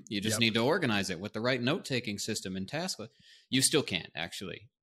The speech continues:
Speaker 1: The computer has deceived you. That ten thousand link thing is the same as nothing. It,
Speaker 2: Mm-hmm.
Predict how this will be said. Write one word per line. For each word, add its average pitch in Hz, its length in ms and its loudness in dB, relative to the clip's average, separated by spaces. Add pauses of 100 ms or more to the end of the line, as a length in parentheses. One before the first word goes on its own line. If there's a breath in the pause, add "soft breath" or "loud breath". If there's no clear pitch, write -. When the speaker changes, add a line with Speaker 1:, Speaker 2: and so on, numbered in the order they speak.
(120)
Speaker 1:
The 107 80 0
computer 120 440 4
has 107 160 0
deceived 98 360 -2
you. 87 280 -4 (580)
That 101 220 2
ten 117 180 2
thousand 98 540 0 (600)
link 101 320 -4
thing 95 280 0
is 90 260 -4 (320)
the 104 80 -2
same 107 320 4
as 95 140 -2
nothing. 87 480 -4 (640)
It, 90 180 -6 (100)
Speaker 2:
Mm-hmm. 135 260 0